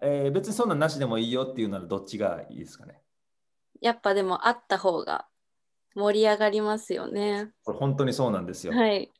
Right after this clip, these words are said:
Speaker 1: あの、そこでね、あの、まあ、びっくりして涙される方なんかも
Speaker 2: うんうん。
Speaker 1: いますので、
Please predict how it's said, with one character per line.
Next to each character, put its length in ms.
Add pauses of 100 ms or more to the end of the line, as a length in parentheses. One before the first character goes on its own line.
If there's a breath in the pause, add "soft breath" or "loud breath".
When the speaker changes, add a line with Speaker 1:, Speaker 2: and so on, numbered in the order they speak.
Speaker 1:
あ 120
の、 460
そ 160
こ 100
で 80
ね、 180
あ 120
の、 340
ま 120
あ、 20
び 100
っ 40
く 100
り 60
し 40
て 100
涙 300
さ 140
れ 100
る 420
方 220
な 100
ん 60
か 140
も 220
Speaker 2:
う 40
ん 20
う 40
ん。 260
Speaker 1:
い 40
ま 100
す 120
の 140
で、 240